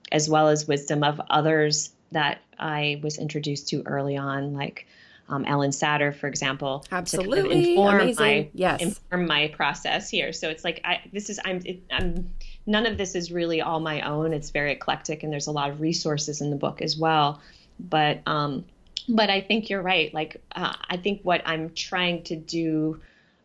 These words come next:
Speaker 1: um, that might feel a little bit different, or maybe there's just, it's not that that's not part of intuitive eating, but I think there's a stronger emphasis maybe here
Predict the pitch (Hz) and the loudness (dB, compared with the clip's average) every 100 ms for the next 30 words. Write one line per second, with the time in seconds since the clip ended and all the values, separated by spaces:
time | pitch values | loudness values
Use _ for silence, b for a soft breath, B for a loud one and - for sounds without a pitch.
0 | - 160 151 156 151 160 - 160 160 160 | -6 0 2 2 2 0 2 0 0 0
1 | - - 165 151 151 160 156 156 - _ | -4 -4 0 0 0 0 2 0 -2 _
2 | _ _ - 160 170 170 165 165 185 180 | _ _ -12 -2 0 2 0 2 4 4
3 | 175 165 - 151 - - 175 175 196 190 | 2 2 0 -4 -4 -6 -4 0 0 2
4 | 156 - - - 156 - - 165 160 160 | 0 -2 -4 -2 -2 -2 -4 0 2 2
5 | 151 151 151 151 147 151 151 147 143 151 | 0 0 2 2 2 2 2 2 2 2
6 | 156 147 147 143 - 147 147 - - 151 | 0 0 0 -2 0 2 2 0 0 -2
7 | 156 190 196 - 202 196 190 190 - 220 | -2 0 0 2 2 2 0 -2 2 6
8 | 214 214 | 6 4